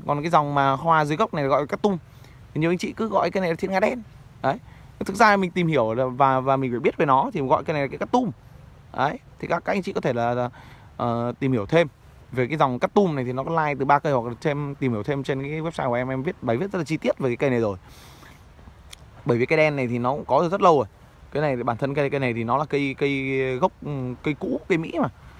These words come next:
Thì hoa nó chia dày hơn. Còn những cái cây mà hàng Thái và hàng Đài ấy, thì hoa nó thưa hơn một chút. Đấy. Nó khác nhau vậy thôi. Hàng Mỹ và hàng Đài, hàng Thái như nhau. Khác nhau vậy thôi.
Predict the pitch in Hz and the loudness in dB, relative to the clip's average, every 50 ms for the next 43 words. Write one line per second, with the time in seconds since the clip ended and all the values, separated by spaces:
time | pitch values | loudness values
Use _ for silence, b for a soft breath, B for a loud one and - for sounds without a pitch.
0 | B B B B B - - - - - - - - - - - 123 123 120 120 | B B B B B -20 -20 -20 -20 -20 -20 -20 -20 -16 -8 -4 -4 -2 -2 2
1 | 135 156 156 151 143 139 135 - - - 175 156 143 139 131 139 160 170 160 143 | 2 4 4 4 2 0 -2 -2 -2 -2 -2 2 2 2 2 4 2 2 2 0
2 | 131 - - - - 131 123 123 127 135 156 175 160 - 165 151 143 139 135 123 | -4 -12 -12 -6 -2 -2 -2 -2 -2 -4 -4 -4 -2 0 0 0 0 0 0 0
3 | 120 117 113 117 117 117 117 113 113 113 113 113 113 117 120 - - - - - | 0 0 -2 -2 -2 -2 -2 -2 -4 -4 -4 -4 -6 -6 -10 -14 -20 -20 -20 -20
4 | - - - - - 123 120 120 120 131 127 120 139 175 185 160 143 139 127 120 | -20 -20 -12 -6 -4 -4 -4 -4 -2 -2 -2 -2 0 -2 -2 -2 0 0 0 0
5 | 117 120 143 - - - 127 120 131 143 139 131 135 - - 170 160 156 156 131 | 0 -2 -6 -6 -6 -4 -2 0 2 0 0 0 -4 -2 0 0 0 0 0 -2
6 | 117 - 190 247 - - - - - - - - - - - - - - - - | -2 -2 -2 -4 -4 -12 -20 -20 -20 -20 -20 -20 -20 -20 -20 -20 -20 -20 -20 -20
7 | - - - - 117 123 135 - - - - - - - - - - - - - | -20 -16 -8 -2 -2 -2 -2 -2 -8 -20 -20 -20 -20 -20 -20 -20 -20 -20 -20 -20
8 | - - - - - - - 127 123 135 147 165 180 - 214 202 196 208 190 180 | -20 -20 -20 -20 -20 -10 -6 -2 -2 -2 -2 -2 -4 -2 -2 -2 0 2 2 2
9 | 170 156 156 156 143 151 143 147 151 139 - - - 120 127 131 143 - 202 196 | 2 2 0 0 0 0 2 2 2 2 0 -6 -8 -4 -4 -4 -2 -2 -2 -2
10 | 180 143 127 135 123 120 120 120 120 127 120 131 151 156 151 151 143 139 123 - | -2 -2 0 0 0 0 0 -2 -4 -4 -4 -4 -4 -4 -2 -2 -2 -2 -4 -10
11 | - - - - - 196 190 190 190 165 156 151 147 143 135 | -20 -20 -6 0 2 2 4 4 2 2 2 2 0 0 -2